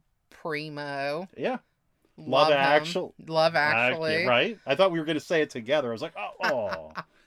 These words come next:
Speaker 2: Yeah, Love Actually. Yeah.
Speaker 1: Yep. He's not good in that.
Speaker 2: He's
Speaker 1: And
Speaker 2: very
Speaker 1: he's
Speaker 2: mean.
Speaker 1: good at
Speaker 2: He's
Speaker 1: being not
Speaker 2: like
Speaker 1: good.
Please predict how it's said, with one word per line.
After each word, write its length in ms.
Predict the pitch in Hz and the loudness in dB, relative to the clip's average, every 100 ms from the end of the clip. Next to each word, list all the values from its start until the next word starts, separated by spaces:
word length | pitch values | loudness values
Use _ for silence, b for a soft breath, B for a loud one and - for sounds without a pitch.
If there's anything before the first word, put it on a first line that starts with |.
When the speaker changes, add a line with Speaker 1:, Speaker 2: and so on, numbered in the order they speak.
| - | -8
Speaker 2:
Yeah, 100 | 110 | -6
Love 300 | 101 127 131 | -2 -2 0
Actually. 560 | 113 123 - 143 165 | 0 -2 -8 -10 -10
Yeah. 220 | 151 104 135 _ | -6 -6 -6 _
Speaker 1:
Yep. 420 | 160 170 185 185 | -6 -4 -4 -8
He's 400 | 170 170 165 - _ _ | -8 -8 -12 -20 _ _
not 520 | 214 156 165 156 156 - _ 170 | -16 -6 -2 0 0 -2 _ -8
good 480 | 151 139 143 147 165 | -4 -2 0 -2 -2
in 180 | 160 | -8
that. 460 | 151 151 160 175 185 - | -6 -2 -2 -2 -6 -8
Speaker 2:
He's 180 | - 170 | -6 -6
Speaker 1:
And 200 | 170 165 | -4 -4
Speaker 2:
very 300 | 160 160 175 | 0 0 0
Speaker 1:
he's 120 | 156 | -2
Speaker 2:
mean. 100 | 120 | -2
Speaker 1:
good 420 | 123 139 143 160 175 | -2 0 0 -2 -4
at 160 | 151 | -6
Speaker 2:
He's 80 | 220 | -2
Speaker 1:
being 160 | 156 156 | -2 -2
not 100 | 170 | -4
Speaker 2:
like 80 | |
Speaker 1:
good. 80 | 143 | -6